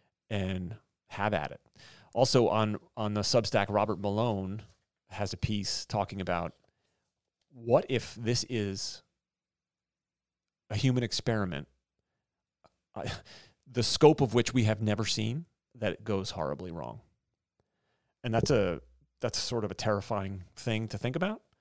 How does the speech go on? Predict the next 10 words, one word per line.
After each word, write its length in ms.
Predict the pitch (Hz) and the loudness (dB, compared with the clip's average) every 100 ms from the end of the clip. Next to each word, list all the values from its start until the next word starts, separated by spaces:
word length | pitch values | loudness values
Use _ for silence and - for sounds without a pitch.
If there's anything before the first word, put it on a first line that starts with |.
| _ _ _ _ _ _ _ - | _ _ _ _ _ _ _ -2
But, 300 | 104 92 104 | -2 0 -2
um, 460 | 92 85 85 80 - _ _ _ _ _ _ _ _ _ _ - _ _ _ _ _ _ _ _ _ _ _ | -2 -4 -8 -12 -18 _ _ _ _ _ _ _ _ _ _ -20 _ _ _ _ _ _ _ _ _ _ _
I 60 | 110 | 2
think 140 | 170 | 2
it 80 | 101 | 6
needs 220 | 160 - | 4 4
to 80 | - | -6
be 80 | 69 | -10
thought 220 | - 65 | -8 -8
about. 260 | 67 110 | -6 -8